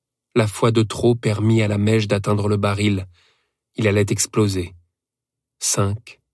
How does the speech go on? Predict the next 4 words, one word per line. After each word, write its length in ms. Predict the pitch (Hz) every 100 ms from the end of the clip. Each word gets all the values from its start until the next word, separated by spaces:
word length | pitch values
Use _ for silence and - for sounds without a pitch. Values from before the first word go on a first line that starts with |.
| _ _ _ _ -
quatre, 480 | 101 92 - - _ _ _ _ _ _
trois, 400 | - 107 87 - _ _ _ _ _ _ _ _ -
deux, 280 | 120 92 90 _ _ _ _ _ _ _ _ -
un. 260 | 95 -